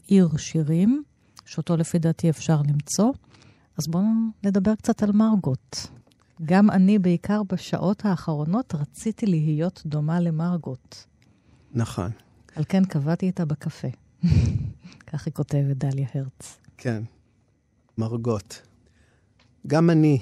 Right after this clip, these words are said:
Speaker 2: בעיקר בשעות האחרונות, רציתי להיות דומה למרגוט.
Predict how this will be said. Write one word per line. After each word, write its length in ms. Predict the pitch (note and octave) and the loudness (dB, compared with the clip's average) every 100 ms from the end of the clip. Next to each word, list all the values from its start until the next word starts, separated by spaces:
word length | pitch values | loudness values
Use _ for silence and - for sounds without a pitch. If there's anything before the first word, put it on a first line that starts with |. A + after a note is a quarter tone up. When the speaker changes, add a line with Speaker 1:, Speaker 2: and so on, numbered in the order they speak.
| - - | -4 -6
Speaker 2:
בעיקר 380 | B2 - B2+ | -6 -2 -2
בשעות 420 | C3+ C3 B2 B2+ B2 | -2 -4 -4 -4 -4
האחרונות, 760 | B2 - B2 D3 D3 - - _ _ _ _ _ - | -8 -6 -4 -2 -4 -8 -20 _ _ _ _ _ -8
רציתי 440 | C#3 - F3+ G3+ | -6 -2 -4 -2
להיות 500 | E3 B2+ C3+ - - _ C3+ | 0 2 0 -2 -14 _ -4
דומה 320 | B2+ A#2+ B2+ | 0 2 2
למרגוט. 720 | B2+ A#2+ A#2 A2+ A2 - | 2 0 -4 -6 -8 -8